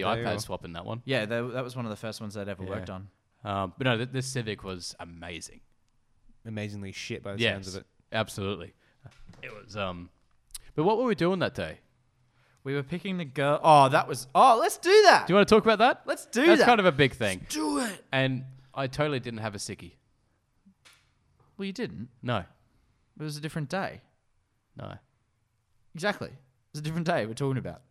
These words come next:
Speaker 1: Gotta,
Speaker 2: Oh, right,
Speaker 1: gotta,
Speaker 2: yeah.
Speaker 1: gotta love the inside chat here.
Speaker 3: It's fun.
Speaker 1: With
Speaker 3: You're not
Speaker 1: several
Speaker 3: included.
Speaker 1: hundred,
Speaker 2: Yeah.
Speaker 1: if not thousands of people have no
Speaker 2: No, there's,
Speaker 1: fucking clue what you're
Speaker 2: there's
Speaker 3: You'll
Speaker 1: about.
Speaker 3: be
Speaker 2: six
Speaker 3: jealous
Speaker 2: people.
Speaker 3: too.
Speaker 2: There's
Speaker 3: Anyway.
Speaker 2: about six people we know of.
Speaker 3: Yeah. <laughs> Um, so we,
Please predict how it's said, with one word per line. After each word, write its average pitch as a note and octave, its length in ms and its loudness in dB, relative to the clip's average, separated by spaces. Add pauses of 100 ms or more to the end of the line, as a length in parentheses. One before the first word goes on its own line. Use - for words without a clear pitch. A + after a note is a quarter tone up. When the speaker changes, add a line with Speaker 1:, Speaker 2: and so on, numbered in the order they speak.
(160)
Speaker 1:
Gotta, E3 180 10
Speaker 2:
Oh, A3 200 12
right, D#3 160 10
Speaker 1:
gotta, F#3 160 6
Speaker 2:
yeah. B2 100 6
Speaker 1:
gotta E3+ 200 4
love C#3 260 2
the B2 160 0
inside A#2 480 -2
chat A2+ 340 -4
here. G#2 380 -4
Speaker 3:
It's B2 160 -6
fun. B2+ 280 0
Speaker 1:
With B2+ 180 -6
Speaker 3:
You're C#3 140 -4
not C3 100 2
Speaker 1:
several D#3+ 340 4
Speaker 3:
included. G#2 200 -2
Speaker 1:
hundred, D3+ 340 4
Speaker 2:
Yeah. D3+ 40 0
Speaker 1:
if D3+ 120 -4
not C3+ 180 -2
thousands C3 720 0
of B2 140 -2
people B2 240 -2
have A2+ 120 -2
no A#2+ 120 0
Speaker 2:
No, D#3 200 8
there's, F3 160 0
Speaker 1:
fucking F3+ 380 0
clue C#3+ 240 0
what C3 100 2
you're C#3 100 2
Speaker 2:
there's E3 60 4
Speaker 3:
You'll A3+ 100 12
Speaker 1:
about. - 80 2
Speaker 3:
be G#3 60 6
Speaker 2:
six C3 100 2
Speaker 3:
jealous E3+ 300 6
Speaker 2:
people. C3+ 200 2
Speaker 3:
too. A2 220 -2
Speaker 2:
There's B2 140 2
Speaker 3:
Anyway. A2 120 4
Speaker 2:
about A2 100 0
six C3+ 180 0
people A2 240 0
we G2 120 0
know E2+ 260 -8
of. - 100 -20 (200)
Speaker 3:
Yeah. F3 1700 4
<laughs> - 40 -20 (800)
Um, F#3 380 10 (300)
so G#3+ 320 8
we, G3 960 4